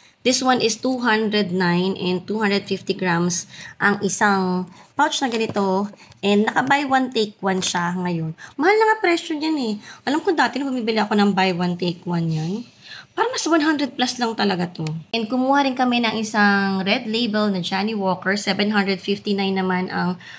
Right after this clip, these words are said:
one liter na to. Dahil nga may party-party kami sa Saturday. Next one naman is itong Delico na cookies and cream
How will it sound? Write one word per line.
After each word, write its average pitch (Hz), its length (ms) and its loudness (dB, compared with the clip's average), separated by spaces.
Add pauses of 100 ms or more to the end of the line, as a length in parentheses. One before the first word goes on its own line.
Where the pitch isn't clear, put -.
(160)
one 233 240 2
liter 214 240 0
na 196 200 2
to. 175 360 -4 (240)
Dahil 208 240 4
nga 202 80 4
may 202 120 2
party-party 185 600 -2
kami 175 320 -4
sa - 80 -10
Saturday. 175 800 -6 (160)
Next 262 320 -2
one 285 160 2
naman 247 160 2
is - 160 -4
itong 240 160 0
Delico 208 480 2
na 202 240 4
cookies 208 400 -2
and 196 240 -2
cream 196 480 -2